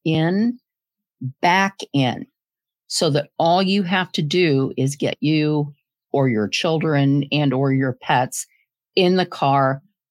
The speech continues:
turn the key, push on the gas and leave, so that you don't have to worry about backing out. You wanna give yourself an easy access to get out.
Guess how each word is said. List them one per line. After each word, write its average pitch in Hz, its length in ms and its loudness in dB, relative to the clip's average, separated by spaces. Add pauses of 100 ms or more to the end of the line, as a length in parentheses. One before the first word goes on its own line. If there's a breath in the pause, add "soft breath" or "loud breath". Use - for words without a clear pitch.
turn 196 280 0
the 175 60 0
key, 156 460 -2
push 190 180 -2
on 160 120 2
the 151 60 0
gas 131 340 0
and - 140 -8
leave, - 300 -12 (400)
so - 120 -4
that 143 240 0
you 160 60 -2
don't 151 160 0
have 147 240 -4
to - 100 -6
worry 139 220 0
about - 340 -4
backing - 460 -8
out. - 160 -10 (460)
You 160 80 -2
wanna 156 180 2
give 160 200 -2
yourself 156 480 -2
an 131 260 -2
easy 165 520 -2
access - 760 -6 (200)
to - 100 -10
get - 240 -6
out. - 380 -6